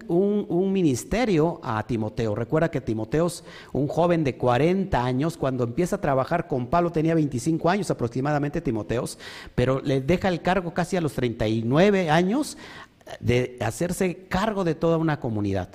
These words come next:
Imagínate, eh, cómo era Timoteo, era una persona de confianza. Amén. Ese es el contexto para que lo vayamos entendiendo, por favor. Sigamos adelante, vamos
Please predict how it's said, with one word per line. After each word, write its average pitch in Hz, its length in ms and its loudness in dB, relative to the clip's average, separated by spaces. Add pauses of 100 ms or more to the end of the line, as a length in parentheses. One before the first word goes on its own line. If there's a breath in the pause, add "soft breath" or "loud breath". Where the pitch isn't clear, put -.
(340 loud breath)
Imagínate, 185 800 0 (280 loud breath)
eh, 113 540 0
cómo 151 220 0
era 147 180 0
Timoteo, 107 380 -2 (200)
era 120 200 -2
una 127 180 -4
persona 117 560 -4
de 87 180 -6
confianza. 87 680 -6 (180 loud breath)
Amén. 131 340 0 (220 loud breath)
Ese 139 160 -2
es 185 80 2
el 160 100 0
contexto 139 540 -2
para 120 180 0
que - 480 -4
lo 101 180 -2
vayamos 127 460 2
entendiendo, 113 500 0
por 113 140 -4
favor. 104 500 0 (1080 loud breath)
Sigamos 156 420 2
adelante, 143 460 4
vamos 156 280 2